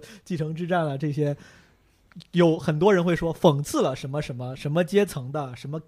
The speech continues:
什么 category 的，哪个，对吧，图景的这个，这些东西，对我来说从来没有起过任，任，任何作用。嗯，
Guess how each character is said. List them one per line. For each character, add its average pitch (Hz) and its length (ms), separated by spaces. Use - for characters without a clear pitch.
什 - 180
么 160 180
category 156 540
的， 127 160
哪 123 220
个， 139 220
对 139 80
吧， 131 100
图 175 240
景 180 200
的 135 140
这 151 160
个， 147 200
这 139 140
些 165 80
东 165 140
西， 151 80
对 269 80
我 220 80
来 185 80
说 220 80
从 202 200
来 208 100
没 185 100
有 185 100
起 165 180
过 139 320
任， 214 260
任， 196 220
任 214 140
何 147 140
作 156 200
用。 120 140
嗯， 151 360